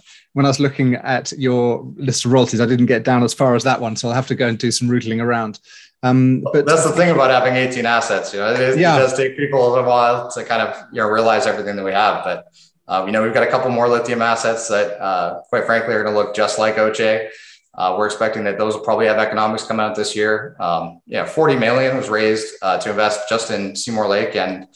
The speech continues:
Speaker 2: uh, our Kansas royalties, uh, November twenty twenty-one, so just, uh, very end of last year. So those, those are actively moving forward as well. We have, you know, people working and drilling on our nickel asset, our, our copper asset in Australia.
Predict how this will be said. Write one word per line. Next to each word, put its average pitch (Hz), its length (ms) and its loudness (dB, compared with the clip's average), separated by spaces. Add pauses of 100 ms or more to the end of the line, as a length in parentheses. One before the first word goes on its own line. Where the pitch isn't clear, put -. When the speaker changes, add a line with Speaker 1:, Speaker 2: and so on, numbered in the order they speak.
(380)
Speaker 2:
uh, 98 300 4
our 101 120 0
Kansas 117 340 -2
royalties, 101 640 -2
uh, 95 240 0
November 110 320 -2
twenty 104 380 -4
twenty-one, 110 440 0
so 92 220 -6
just, - 480 -6
uh, 87 420 -4
very 113 220 2
end 110 100 0
of 101 60 -4
last 101 280 2
year. 135 320 -6 (320)
So - 160 -6
those, 135 240 4
those 131 140 2
are 127 140 4
actively 117 300 0
moving 113 240 -6
forward 113 240 2
as 107 100 0
well. 107 320 2
We 107 100 0
have, 104 500 0
you - 60 -12
know, 104 120 -4
people 127 260 -6
working 113 280 0
and 107 80 0
drilling 110 320 0
on 110 120 0
our 107 80 0
nickel 110 280 -2
asset, 107 460 0
our, 98 260 -4 (320)
our - 160 -2
copper 113 300 2
asset 104 340 2
in 110 80 -4
Australia. 110 720 0